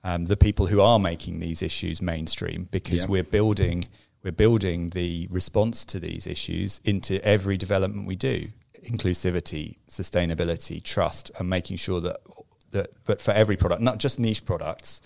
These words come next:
Speaker 2: Mm.
Speaker 1: which are like the green products or the sustainable products, but for every product development we do, we take these factors into account.
Speaker 2: Yep. 'Cause actually taking into account factors including cost and quality, as well as those three you mentioned, that's the challenge, isn't it, for, for brands?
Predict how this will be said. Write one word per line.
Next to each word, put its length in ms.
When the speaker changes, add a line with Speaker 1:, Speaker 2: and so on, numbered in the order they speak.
Speaker 2:
Mm. 160
Speaker 1:
which 180
are 60
like 240
the 140
green 340
products 420
or 40
the 100
sustainable 460
products, 260
but 220
for 100
every 320
product 260
development 320
we 80
do, 200
we 80
take 240
these 320
factors 340
into 240
account. 420
Speaker 2:
Yep. 220
'Cause 160
actually 260
taking 380
into 320
account 440
factors 500
including 640
cost 440
and 320
quality, 680
as 100
well 220
as 120
those 240
three 200
you 80
mentioned, 360
that's 140
the 100
challenge, 400
isn't 180
it, 100
for, 120
for 100
brands? 480